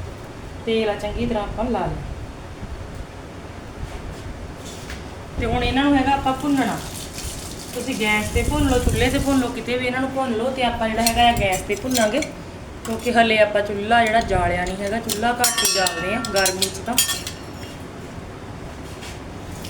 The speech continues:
ਜਦੋਂ ਭੁੰਨ ਕੇ ਆਪਾਂ ਚਟਣੀ ਬਣਾਉਂਦੇ ਆ ਨਾ, ਤਾਂ ਚਟਣੀ ਦਾ ਟੇਸਟ ਆ ਜਿਹੜਾ ਹੋਰ ਵੀ ਜ਼ਿਆਦਾ ਵਧੀਆ ਹੋ ਸਕ-, ਹੋ ਜਾਂਦਾ ਆ। ਇਹਦੇ ਵਿੱਚ ਆਪਾਂ ਇੱਕ ਚੀਜ਼ ਹੋਰ ਪਾਵਾਂਗੇ, ਉਹ ਪਾਵਾਂਗੇ ਜੀ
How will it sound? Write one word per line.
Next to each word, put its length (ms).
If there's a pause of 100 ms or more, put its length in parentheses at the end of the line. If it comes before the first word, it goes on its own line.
(1000)
ਜਦੋਂ 180
ਭੁੰਨ 340
ਕੇ 160
ਆਪਾਂ 200
ਚਟਣੀ 300
ਬਣਾਉਂਦੇ 340
ਆ 40
ਨਾ, 100
ਤਾਂ 140
ਚਟਣੀ 340
ਦਾ 80
ਟੇਸਟ 400
ਆ 40
ਜਿਹੜਾ 180
ਹੋਰ 260
ਵੀ 80
ਜ਼ਿਆਦਾ 240
ਵਧੀਆ 280
ਹੋ 200
ਸਕ-, 160
ਹੋ 80
ਜਾਂਦਾ 260
ਆ। 120 (540)
ਇਹਦੇ 160
ਵਿੱਚ 220
ਆਪਾਂ 180
ਇੱਕ 180
ਚੀਜ਼ 280
ਹੋਰ 220
ਪਾਵਾਂਗੇ, 300
ਉਹ 120
ਪਾਵਾਂਗੇ 340
ਜੀ 160